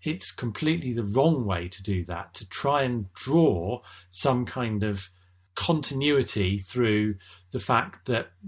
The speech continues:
one of your, one of your characters was in the show. But as you say, it's done in an incredibly cliched way. And why, you know, why do it if, if, if John Paul isn't available, and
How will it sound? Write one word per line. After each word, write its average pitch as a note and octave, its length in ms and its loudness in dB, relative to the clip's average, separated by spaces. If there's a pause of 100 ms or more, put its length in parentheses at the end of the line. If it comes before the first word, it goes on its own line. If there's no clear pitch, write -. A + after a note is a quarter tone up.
(100)
one C3+ 360 0
of A#2 120 -2
your, G2+ 440 0 (420)
one C#3 220 2
of A#2 80 0
your A2+ 180 2
characters A2 720 -2 (500)
was B2+ 220 2
in A2 160 2
the G#2 80 0
show. G2 420 2
But C3 160 -2
as B2+ 260 -2
you A#2+ 100 -4
say, A2+ 280 -2
it's - 160 -6
done A#2 220 -4
in A2 60 -4
an G#2+ 100 -4
incredibly G#2 420 -2
cliched G2+ 500 -4
way. G#2 300 -4 (420)
And E3 280 0 (260)
why, E3+ 300 2
you G#3 140 4
know, D#3 180 0
why G#3 240 2
do B3+ 260 4
it - 160 0
if, D#3+ 180 -2 (140)
if, E3+ 280 2 (280)
if E3+ 220 2
John G3 300 6
Paul D3+ 460 2
isn't B2+ 280 -4
available, A2 560 0
and E2+ 180 -6